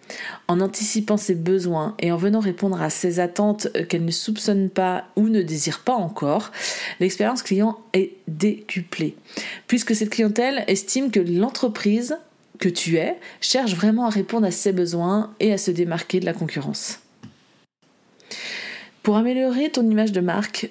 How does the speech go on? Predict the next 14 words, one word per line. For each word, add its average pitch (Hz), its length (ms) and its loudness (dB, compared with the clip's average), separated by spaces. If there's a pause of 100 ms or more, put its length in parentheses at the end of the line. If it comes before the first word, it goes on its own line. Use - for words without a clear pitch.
tu 214 140 0
peux 233 240 0
donc 220 240 2
actionner 190 460 0
plusieurs 202 520 -2
facteurs 165 680 -2
et 190 120 4
ajuster 196 460 0
ces 185 160 -2
curseurs 185 560 -2
comme 170 220 0
bon 160 240 -2
te 165 100 -2
semble. - 460 -6